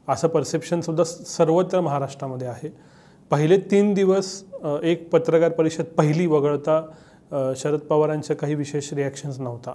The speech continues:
आज आपण हे शूट करताना काल, म्हणजे गुरुवारी संध्याकाळी त्यांनी परत एक पत्रकार परिषद घेतली आहे, ज्यात ते थोडेसे अधिक आक्रमक वाटले.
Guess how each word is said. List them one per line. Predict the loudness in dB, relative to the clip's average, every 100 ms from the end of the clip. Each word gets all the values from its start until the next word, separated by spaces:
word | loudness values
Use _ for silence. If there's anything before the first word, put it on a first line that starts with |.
| -4
आज | 2
आपण | 2 2
हे | -2
शूट | 0 -2
करताना | 0 0 0 -4
काल, | -2 4 4
म्हणजे | 4 -8 -20 -20 _ -4
गुरुवारी | -2 2 4 4
संध्याकाळी | 0 -2 -2 0 0
त्यांनी | 0 -2 0 -2 -4 -10 -20 -20 -12 -4
परत | 0 0
एक | 0 -4
पत्रकार | -4 -2 -2
परिषद | -2 -4 -4 -4
घेतली | -4 -4 -4
आहे, | -2
ज्यात | -4 -2
ते | -4
थोडेसे | 0 -2 -2 -2
अधिक | -4 -6 -8
आक्रमक | -6 -4 -4 -6
वाटले. | -8 -10